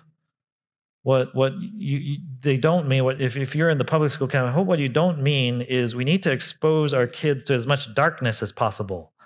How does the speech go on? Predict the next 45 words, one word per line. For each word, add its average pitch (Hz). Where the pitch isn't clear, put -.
I, 139
I, 147
I 143
don't 202
know. 185
I 151
don't 175
know. 127
I, 139
I -
just 156
hope 180
that's 143
not 151
what 139
is 127
meant. 123
That's 135
not 165
Christian 143
parenting. 117
Uh, 131
and 151
it's, 156
i-, 160
if, 151
if 135
this 156
is 151
in 151
your 151
thinking, 151
this 139
is 151
also 143
wrong 139
thinking, 143
wrong-headed. 143
It, 139
it's, -
there's 127
no 165
such 180
thing 160
as 127